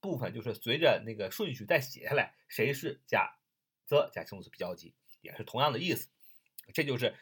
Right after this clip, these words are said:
所以我们说的变形的原因是为了强调，是为了着重。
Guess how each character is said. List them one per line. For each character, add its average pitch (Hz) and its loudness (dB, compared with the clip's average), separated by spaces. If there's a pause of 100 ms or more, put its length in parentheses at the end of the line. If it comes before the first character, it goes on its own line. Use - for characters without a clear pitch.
(300)
所 113 4
以 135 6
我 110 -2
们 113 -4
说 123 0
的 110 4
变 143 2
形 107 -6
的 151 6
原 110 2
因 185 -2 (140)
是 - -10
为 123 4
了 104 2
强 - -8
调， 147 2
是 - -14
为 143 2
了 107 0
着 107 2
重。 233 -2